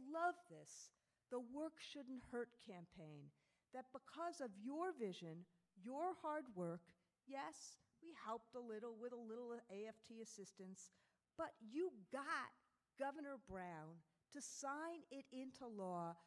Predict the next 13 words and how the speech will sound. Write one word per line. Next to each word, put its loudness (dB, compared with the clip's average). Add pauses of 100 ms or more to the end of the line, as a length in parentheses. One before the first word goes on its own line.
(220)
to 0 (180)
make 6
it 2 (100)
effective 2 (100)
this 2
year, 0 (320)
because 0
making 2
sure 0
that 2 (140)
work 4 (100)
is 0
safe, 6